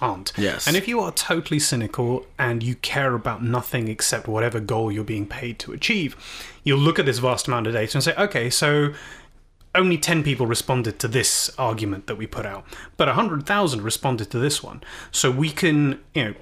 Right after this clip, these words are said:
Speaker 1: use effectively a form of, like, really targeted marketing
Speaker 2: Right.
Speaker 1: analytics to kind of manipulate the fabric of reality almost.
Speaker 2: Right, and that's what Trump, I truly believe, I don't know if, if it's Kushner, I,
Speaker 1: Mm.
Speaker 2: I know that there's, there's a specific person that's,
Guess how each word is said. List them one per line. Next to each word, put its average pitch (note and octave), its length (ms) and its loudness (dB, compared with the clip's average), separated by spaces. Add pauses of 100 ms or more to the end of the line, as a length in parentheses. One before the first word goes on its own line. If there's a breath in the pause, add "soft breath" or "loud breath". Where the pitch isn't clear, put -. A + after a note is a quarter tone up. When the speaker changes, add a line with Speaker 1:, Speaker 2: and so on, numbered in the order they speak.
(120)
Speaker 1:
use E3+ 320 2
effectively D#3+ 480 0
a A2+ 60 0
form A#2+ 320 0
of, G#2+ 200 -6
like, A2+ 220 -4
really C#3+ 560 0
targeted C3+ 680 0
marketing A#2+ 540 0
Speaker 2:
Right. G#2+ 160 4
Speaker 1:
analytics C#3 640 0 (400 loud breath)
to C#3 500 2 (340)
kind - 240 2
of G#3 60 2
manipulate C#3+ 500 0
the G2+ 60 -6
fabric B2+ 420 -4
of G2+ 140 -4
reality A#2 480 -4
almost. - 440 -10
Speaker 2:
Right, A#2+ 260 4
and C3+ 140 4
that's - 220 4
what D3+ 180 4
Trump, C#3 420 2
I C#3 200 6
truly C3+ 360 2
believe, B2 340 4
I A#2+ 80 4
don't B2+ 100 0
know A2+ 100 4
if, - 340 -6
if G#2 140 -2
it's - 200 -4
Kushner, B2+ 720 2 (120)
I, C3 120 6
Speaker 1:
Mm. C#3+ 180 4
Speaker 2:
I C#3 100 6
know E3 120 6
that C#3+ 160 0
there's, A#2+ 360 4 (200)
there's A2+ 400 2
a A#2 100 4
specific - 580 0
person B2+ 380 4
that's, G#2 260 -2